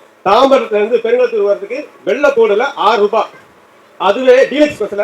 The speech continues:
பதிமூணு ரூபாய். நல்லா பாருங்க, வெள்ளை போர்டுல என்னைக்கு இலவசம் அறி-, அறிவிச்சாங்களோ அன்னையில இருந்து வெள்ளை போர்டு பஸ்ஸோட, அஹ், போக்குவரத்து வந்து குறைஞ்சு போச்சு.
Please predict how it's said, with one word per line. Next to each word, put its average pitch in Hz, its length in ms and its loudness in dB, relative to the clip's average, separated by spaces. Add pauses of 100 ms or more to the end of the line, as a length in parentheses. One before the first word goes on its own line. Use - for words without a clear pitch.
(140)
பதிமூணு 233 400 0
ரூபாய். 208 200 0 (640)
நல்லா 214 280 -2
பாருங்க, 220 360 0
வெள்ளை 226 240 0
போர்டுல 240 300 2
என்னைக்கு 233 260 2
இலவசம் 247 320 2
அறி-, 202 200 -2
அறிவிச்சாங்களோ 208 480 0 (120)
அன்னையில 214 280 2
இருந்து 240 200 0
வெள்ளை 220 200 2
போர்டு 202 220 2
பஸ்ஸோட, 202 260 -2 (400)
அஹ், 170 240 -4
போக்குவரத்து 226 380 2
வந்து 202 160 -2
குறைஞ்சு 220 220 0
போச்சு. 202 220 0